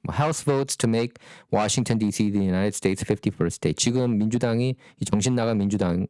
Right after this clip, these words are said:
그리고 메인스트림 미디어는 빅테크, 워싱턴 디씨를 주로 만들고 싶어요. District of Columbia.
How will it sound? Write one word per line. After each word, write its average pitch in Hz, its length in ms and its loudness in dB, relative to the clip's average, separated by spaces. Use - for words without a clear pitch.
그리고 95 240 0
메인스트림 107 420 0
미디어는 95 420 0
빅테크, - 440 -2
워싱턴 135 520 0
디씨를 120 680 0
주로 117 240 -2
만들고 87 320 0
싶어요. - 380 -2
District - 360 -2
of 80 120 -4
Columbia. 78 380 -4